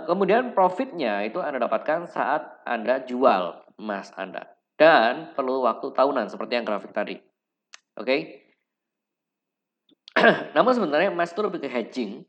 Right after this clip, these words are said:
bukan investasi. Lebih tepatnya nabung atau menumpuk emas. Dengan tujuan seperti yang tadi, hedging, Anda, eh, tidak terkena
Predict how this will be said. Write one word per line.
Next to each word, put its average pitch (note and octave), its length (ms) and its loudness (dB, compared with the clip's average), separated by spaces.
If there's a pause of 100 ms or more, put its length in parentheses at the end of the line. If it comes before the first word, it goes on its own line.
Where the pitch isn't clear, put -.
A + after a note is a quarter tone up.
bukan A2+ 320 -6
investasi. G#2+ 800 -8
Lebih C#3 160 0
tepatnya D3 480 0
nabung A#2+ 400 -6
atau B2 240 -2
menumpuk C#3+ 640 -6
emas. - 480 -6 (640)
Dengan C3+ 640 2
tujuan C#3+ 320 0
seperti C#3 320 -4
yang B2+ 80 -8
tadi, C3 240 -4
hedging, B2 560 -6 (160)
Anda, B2+ 240 -4 (400)
eh, G#2+ 280 -2 (120)
tidak A2 240 -4
terkena A2 240 -4